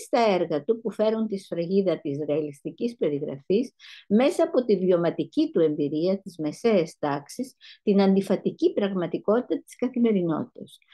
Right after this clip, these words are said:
Τα πα-, πάθη της καρδιάς των τελικά των εραστών καταλήγουν στη διατύπωση ηθικών αιτημάτων. Στο προλογικό του σημείωμα προς τους αναγνώστες, απευθυνόμενος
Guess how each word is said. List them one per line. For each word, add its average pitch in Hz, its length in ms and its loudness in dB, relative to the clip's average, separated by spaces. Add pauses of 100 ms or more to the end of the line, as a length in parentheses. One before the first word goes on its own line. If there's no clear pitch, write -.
(300)
Τα - 420 -2
πα-, 185 280 -2 (140)
πάθη 202 380 0
της - 180 -8
καρδιάς 165 560 -2
των 143 220 -4
τελικά 165 540 2
των 143 180 -4
εραστών 202 640 -2 (280)
καταλήγουν 254 880 2
στη - 240 0
διατύπωση 196 800 -2
ηθικών 196 680 -2
αιτημάτων. 160 720 -6 (1000)
Στο - 180 0
προλογικό 254 640 4
του 440 140 4
σημείωμα 180 640 2
προς 180 240 -8
τους - 180 -10
αναγνώστες, 165 800 0
απευθυνόμενος 220 840 -2